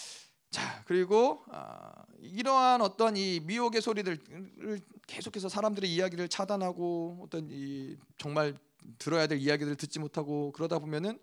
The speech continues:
결국에는 이제 주변에 사람들이 남아남질 않아요. 예. 결국에 나를 정말 위에서 이야기해주는, 아, 그러한 사람들, 어, 그러한 어떤 이 신앙의, 어, 동료들,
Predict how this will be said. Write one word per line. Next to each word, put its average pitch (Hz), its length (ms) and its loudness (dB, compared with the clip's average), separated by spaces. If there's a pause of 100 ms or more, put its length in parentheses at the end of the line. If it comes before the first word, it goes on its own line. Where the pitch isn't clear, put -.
(380)
결국에는 202 460 4
이제 170 200 0
주변에 180 600 -4
사람들이 269 360 -10
남아남질 147 460 -10
않아요. 110 220 -16 (220)
예. 113 80 -20 (420)
결국에 214 400 6 (100)
나를 175 380 6
정말 170 600 2
위에서 175 520 -2
이야기해주는, 151 640 -4 (200)
아, 113 220 -14
그러한 143 200 -2
사람들, 143 420 -6 (280)
어, - 120 -16
그러한 143 280 -2
어떤 123 420 -6
이 110 320 -10 (140)
신앙의, 156 840 -6 (800)
어, 117 200 -16
동료들, 131 440 -8